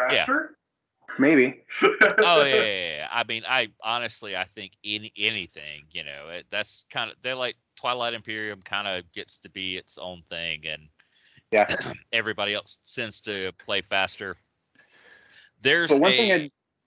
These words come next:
Speaker 3: I, I do remember about Stellaris is that, um, you kind of guide your race's evolution.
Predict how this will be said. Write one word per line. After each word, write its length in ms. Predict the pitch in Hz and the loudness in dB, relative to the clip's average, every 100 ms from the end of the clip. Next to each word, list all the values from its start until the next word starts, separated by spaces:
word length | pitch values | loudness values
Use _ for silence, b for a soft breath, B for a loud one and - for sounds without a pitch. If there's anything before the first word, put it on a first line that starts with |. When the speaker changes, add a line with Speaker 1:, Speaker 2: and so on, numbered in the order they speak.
| _ _ _ 135 | _ _ _ -2
Speaker 3:
I, 40 | |
I 20 | |
do 160 | 127 160 | 4 6
remember 280 | 170 156 139 | 6 8 6
about 260 | 127 123 - | 6 4 2
Stellaris 460 | - 123 139 127 104 - | -2 4 6 6 2 -4
is 260 | - 117 104 | -6 -6 0
that, 440 | 110 107 104 - - | 4 4 2 -6 -2
um, 440 | 113 107 104 95 87 _ _ _ - | 2 4 2 0 -6 _ _ _ -8
you 80 | 123 | -4
kind 220 | - 139 | 0 2
of 220 | 123 113 107 | 0 -2 2
guide 340 | 120 120 135 | 4 4 4
your 160 | 127 120 | 2 2
race's 640 | 117 127 127 135 120 101 - - _ _ _ _ _ _ 127 | 4 4 2 2 0 -2 -10 -20 _ _ _ _ _ _ 2
evolution. 680 | 120 117 117 120 - 156 | 2 2 0 0 0 -2